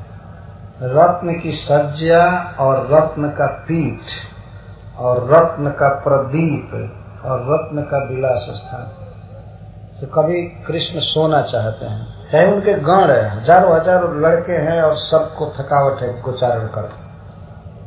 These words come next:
और विश्राम करने की इच्छा है तो गिरिराज जी की गुफाओं में गए, और, और जाड़ा का दिन है तो गुफा गर्म है और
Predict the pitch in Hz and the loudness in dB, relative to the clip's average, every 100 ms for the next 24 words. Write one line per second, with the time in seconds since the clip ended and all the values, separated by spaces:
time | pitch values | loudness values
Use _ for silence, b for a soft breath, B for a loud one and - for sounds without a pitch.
0 | - 127 139 143 165 175 175 170 170 165 | -12 -8 -4 0 4 4 2 0 0 -4
1 | 160 151 - 156 151 151 131 143 143 156 | -4 -6 2 4 4 2 -4 -4 0 2
2 | 147 139 143 139 143 143 147 143 131 127 | 0 -6 -6 -8 -4 -2 -2 -2 -4 0
3 | 147 147 101 - B B - - 120 127 | 2 2 -2 -8 B B -18 -6 -2 0
4 | - - - - - - - 147 135 123 | -2 -10 -18 -20 -20 -18 -4 -2 -2 -4
5 | - 131 147 165 160 147 135 160 147 139 | -10 2 4 6 4 0 -2 -4 -2 -4
6 | 139 123 135 - 135 - 139 156 156 139 | -4 -8 -8 -4 -4 0 0 2 0 0
7 | 156 131 107 107 104 | 0 0 0 -4 -6